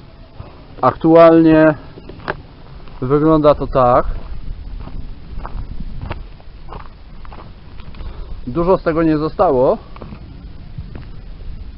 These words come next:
Tu były kiedyś schody, jak wiadomo, aż na samą górę strażnicy.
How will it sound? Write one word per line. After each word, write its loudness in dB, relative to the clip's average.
Tu -4
były 0
kiedyś -4
schody, 0
jak -6
wiadomo, 0
aż -2
na -6
samą -2
górę -6
strażnicy. -2